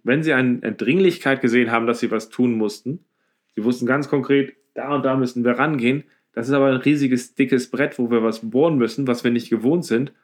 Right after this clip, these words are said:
Und obwohl sie Ideen hatten, wie sie rangehen, die halt sehr groß waren, und obwohl sie einen Bedarf hatten, haben sie es nicht geschafft, dort etwas zu bewegen. Und in den Fällen ist es dann halt wichtig, dass man durch weitere Interventionen dazu beiträgt, dass in dieser Umgebung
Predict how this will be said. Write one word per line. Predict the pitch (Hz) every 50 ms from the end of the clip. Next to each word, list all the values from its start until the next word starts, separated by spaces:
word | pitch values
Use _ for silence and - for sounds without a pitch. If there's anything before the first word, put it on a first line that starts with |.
| _ _ _ _ _ -
Und | 127 123 120 -
obwohl | 147 131 - - 127 139 175 190 180
sie | 160 151 151 -
Ideen | 123 117 123 131 135 131 131
hatten, | 127 - 120 113
wie | 120
sie | 113 113 117
rangehen, | 107 107 131 160 165 139 113 107 117 147 160
die | 139 107 95 -
halt | 95 95 92 -
sehr | 101 104 104
groß | 98 104 120 151 165 165 -
waren, | 117 113 127 135 131 - _ _ -
und | 110
obwohl | 113 104 110 123 147 147
sie | 143 135
einen | 120 117 110
Bedarf | 110 - 113 107 113 120 120
hatten, | 139 135 143 151 147 - - -
haben | - - 120 120 123 131 127
sie | 123
es | 127 127 -
nicht | 120 120 117 -
geschafft, | - 131 123 - 113 110 - - -
dort | 117 113 113
etwas | 107 - - 104 104 - -
zu | - 110
bewegen. | 113 123 117 135 143 - - 98 - _ _ _ - -
Und | - 117
in | 127 127 120
den | 139 143 151 147 143
Fällen | - 143 147 147
ist | 139 135
es | 135 127
dann | - 135 127
halt | 131 131 123 -
wichtig, | 135 131 131 135 123
dass | - 131 123 -
man | 127 120 120 117
durch | 120 120 120 - -
weitere | - 98 113 113 139 165 170 156 151
Interventionen | 139 123 117 123 110 117 117 110 - - 117 113 113
dazu | 110 107 - - 110 -
beiträgt, | - 101 104 113 117 117 - 127 123 120 120 _ - - - _ _
dass | - 120 120 123 -
in | - 135 135
dieser | 127 131 120 127 127 -
Umgebung | 117 113 101 - 113 113 101 113 113 117 117 117 _